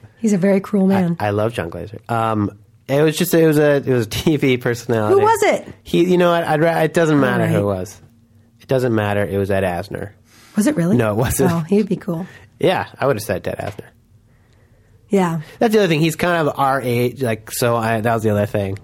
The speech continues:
Speaker 2: I don't know. I just felt, I didn't do it. Doesn't
Speaker 1: Fair
Speaker 2: matter.
Speaker 1: enough. Fair enough. Don't let
Speaker 2: It's
Speaker 1: it haunt
Speaker 2: fine.
Speaker 1: you. You should have said something.
Speaker 2: It was Schmidt from New Girl. No, it wasn't. It wasn't.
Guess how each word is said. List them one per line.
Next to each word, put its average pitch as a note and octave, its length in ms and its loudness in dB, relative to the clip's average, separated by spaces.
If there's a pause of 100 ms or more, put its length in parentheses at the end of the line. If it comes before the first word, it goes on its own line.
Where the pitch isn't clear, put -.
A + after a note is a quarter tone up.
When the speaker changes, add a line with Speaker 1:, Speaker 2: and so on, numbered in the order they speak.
(120)
Speaker 2:
I C3+ 100 -2
don't A2+ 100 0
know. G2 80 0
I G2 80 -2
just F#2+ 120 -6
felt, F#2+ 320 -2
I D#3 120 0
didn't G#3 200 2
do G#3 80 4
it. C#3 240 -2
Doesn't - 100 0
Speaker 1:
Fair E4+ 80 2
Speaker 2:
matter. C4 180 0
Speaker 1:
enough. F#2+ 100 -10
Fair B3+ 140 2
enough. F#3+ 440 0
Don't A#3+ 180 2
let A#3 120 2
Speaker 2:
It's A3+ 80 4
Speaker 1:
it - 40 2
haunt F#3 160 0
Speaker 2:
fine. E3 100 -2
Speaker 1:
you. F#3+ 160 0 (240)
You G3 120 2
should G#3+ 160 0
have G3 100 2
said F#3 180 -4
something. E3 340 -8
Speaker 2:
It - 60 0
was A#2 120 2
Schmidt A#2+ 300 0
from G2+ 120 -2
New G2 140 0
Girl. F2+ 320 -8
No, G#2 180 0
it F2+ 60 -4
wasn't. E2+ 360 -10 (360)
It F#2+ 100 -4
wasn't. G2+ 480 -2